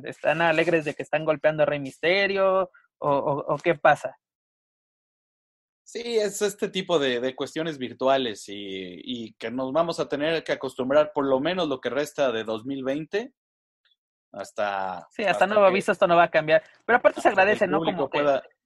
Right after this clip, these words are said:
Speaker 2: hasta,
Speaker 1: lo que
Speaker 2: ajá.
Speaker 1: lo que hacen las empresas, ¿no? Por ejemplo, W W E,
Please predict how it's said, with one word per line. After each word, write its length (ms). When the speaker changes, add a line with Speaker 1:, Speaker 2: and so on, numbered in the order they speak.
Speaker 2:
hasta, 220
Speaker 1:
lo 100
que 140
Speaker 2:
ajá. 280
Speaker 1:
lo 120
que 80
hacen 160
las 140
empresas, 420
¿no? 140
Por 80
ejemplo, 200
W 200
W 280
E, 120